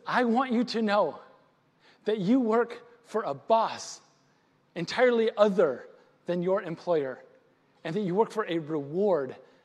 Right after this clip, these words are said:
that's so much higher than your salary or your wage. Let's jump into the, into the text this morning. I wanna go to Colossians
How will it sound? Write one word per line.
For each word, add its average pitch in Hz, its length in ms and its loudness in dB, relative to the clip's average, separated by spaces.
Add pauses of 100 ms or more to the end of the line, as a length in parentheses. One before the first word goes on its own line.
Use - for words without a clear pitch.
(420)
that's 190 160 -6
so 202 180 -2
much 202 260 -4
higher 180 680 -4 (1120)
than 151 140 -4
your 165 140 -2
salary 139 460 -6 (460)
or 131 140 -8
your 120 200 -8
wage. 110 380 -20 (1500)
Let's 185 120 2
jump 214 220 0
into 214 160 0
the, 156 320 4
into 185 220 0
the 151 80 -2
text 165 260 -6
this 165 160 -6
morning. 165 260 -6
I 180 60 -2
wanna 208 120 -2
go 185 100 4
to 160 280 2
Colossians 165 760 -4